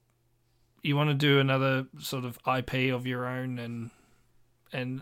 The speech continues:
another attraction. Try and make it into a movie. And also, yeah, yeah, Jumanji is profitable too,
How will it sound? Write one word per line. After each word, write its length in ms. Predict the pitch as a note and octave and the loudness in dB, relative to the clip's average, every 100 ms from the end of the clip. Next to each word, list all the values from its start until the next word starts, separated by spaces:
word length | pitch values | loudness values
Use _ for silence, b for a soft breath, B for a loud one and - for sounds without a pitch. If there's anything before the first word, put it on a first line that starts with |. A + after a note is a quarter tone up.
| - | -2
another 760 | E3 D3+ D3+ D3 C#3 C#3+ D#2+ - | 2 4 4 4 2 -2 -8 -6
attraction. 640 | E3 C#3+ E3 D3 D3 D3 C#3 b b b b b b b b b _ _ _ _ _ _ _ _ _ _ _ _ - | -4 2 4 4 2 -2 -2 b b b b b b b b b _ _ _ _ _ _ _ _ _ _ _ _ -2
Try 200 | D#3+ E3 | 2 6
and 60 | E3 | 6
make 140 | D#3+ | 6
it 100 | E3 | 6
into 240 | E3 D3+ D#3+ | 4 4 4
a 60 | |
movie. 420 | D#3+ E3 D#3+ D#3+ E3 | 6 6 6 6 6
And 160 | E3 | 4
also, 340 | E3 D#3+ F3+ F3+ | 6 6 6 6
yeah, 360 | F3+ F#3 C#3 - _ _ _ _ _ | 8 6 6 2 _ _ _ _ _
yeah, 280 | F3 D#3 C3 A2+ _ _ _ _ - | 6 6 4 -2 _ _ _ _ 0
Jumanji 600 | E3 E3+ E3 D3+ D#3+ D3+ | 4 6 6 6 6 6
is 140 | C#3 | 4
profitable 680 | - D3+ C3+ C3+ C3+ C#3 C#3 | 0 -4 -2 0 0 0 0
too, 380 | C3 C3 C3 | -2 -4 -4